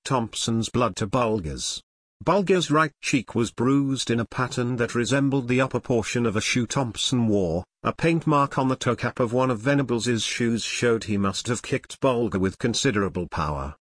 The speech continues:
Thompson is claimed to have inquired as to if the two-year-old had been transported to the hospital in order to bring him back to life. On February twenty-eighth, nineteen ninety-three,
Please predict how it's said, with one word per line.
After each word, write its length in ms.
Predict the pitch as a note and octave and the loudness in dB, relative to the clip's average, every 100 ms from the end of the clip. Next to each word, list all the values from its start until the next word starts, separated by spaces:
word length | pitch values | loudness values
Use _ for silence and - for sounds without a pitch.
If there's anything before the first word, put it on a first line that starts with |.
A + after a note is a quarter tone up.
| _ _ | _ _
Thompson 520 | - E3 F#3+ - F3 D#3 | 0 0 0 -2 2 2
is 100 | - | 0
claimed 500 | D#3 D#3 D#3 D3+ - | 2 4 4 2 0
to 120 | C3 | 0
have 160 | C#3 C3 | 2 0
inquired 460 | B2+ D3 D3 C3 | 0 2 4 4
as 180 | A#2+ - | 2 0
to 160 | - B2+ | 2 0
if 140 | - | 2
the 100 | A#2 | -2
two-year-old 640 | - F#3 D#3+ C#3+ C3+ B2+ | 0 2 4 4 4 2
had 160 | A#2+ G#2+ | 0 0
been 160 | C3 A#2 | 0 0
transported 800 | - C#3 - - C#3 B2 C3 G#2+ | 0 0 -2 0 2 2 0 -2
to 140 | B2 | 0
the 100 | A#2 | 0
hospital 540 | G#2+ C#3 - A#2+ G#2 | 0 0 -2 -2 0
in 120 | A2 A#2+ | 2 2
order 280 | B2+ A#2 | 2 0
to 100 | G#2+ | -2
bring 280 | G#2+ A#2+ A2+ | -2 0 0
him 200 | G#2+ A2 | 0 0
back 300 | G2+ G#2 - | 2 0 -2
to 100 | - | -2
life. 560 | G#2+ A#2 F2+ - - - _ _ _ _ _ _ | 0 0 -2 -8 -18 -20 _ _ _ _ _ _
On 220 | C3+ C3+ | 0 2
February 420 | B2+ F#3+ F3+ G3 G3 | 0 0 2 0 0
twenty-eighth, 640 | - D#3 - C#3 C3 - | 0 0 2 0 0 0
nineteen 460 | C3+ C#3 - C3 B2 | 2 2 2 0 2
ninety-three, 800 | A#2+ A2+ B2 - D3+ A2 F#2+ | 0 0 -2 0 2 4 2